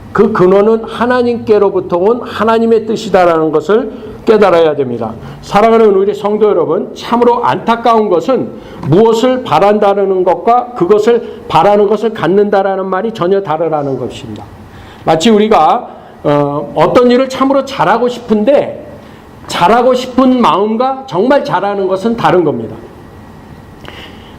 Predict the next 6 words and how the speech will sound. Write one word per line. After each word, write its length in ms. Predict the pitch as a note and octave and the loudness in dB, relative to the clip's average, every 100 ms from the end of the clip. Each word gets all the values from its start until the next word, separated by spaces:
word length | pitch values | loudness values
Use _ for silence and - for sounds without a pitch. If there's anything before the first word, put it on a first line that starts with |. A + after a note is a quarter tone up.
| - - - | -18 -16 -2
그래서 240 | F3+ B3+ | 2 2
교회를 400 | - G3 B3+ C4 | 2 2 4 2
다니며 680 | A#3+ G3+ G#3 A3 D#3 E3+ C4 | 2 2 2 0 0 -4 -6
누구나 320 | D3+ E3+ A3+ A3+ | -2 2 2 2
복받기를 560 | E3 C3+ A#3+ A#3 A#3 | -2 0 0 2 2
원하지만 680 | A3+ E3+ E3+ D3+ G3 G#3 A#2 | 4 2 0 -2 -2 -2 -4